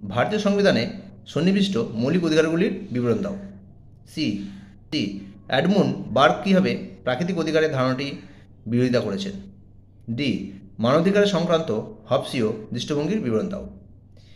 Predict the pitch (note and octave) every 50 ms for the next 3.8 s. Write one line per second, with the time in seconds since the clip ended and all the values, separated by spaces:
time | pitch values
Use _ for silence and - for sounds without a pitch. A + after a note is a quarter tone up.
0 | - - - - D3 D#3 D3+ F#3+ F3 D#3+ D3+ D#3 G3+ A3+ - - - - - -
1 | - - - - - - - - - - - - - - - - - - - -
2 | - - - - - - A#2 A#2 A#2+ A#2+ - C#3 C#3 D3 F3 A3 G3+ - - -
3 | - - - A#2 G#2+ B2 B2 C3 C3+ C3 C#3+ D#3 D#3+ E3+ F#3+ -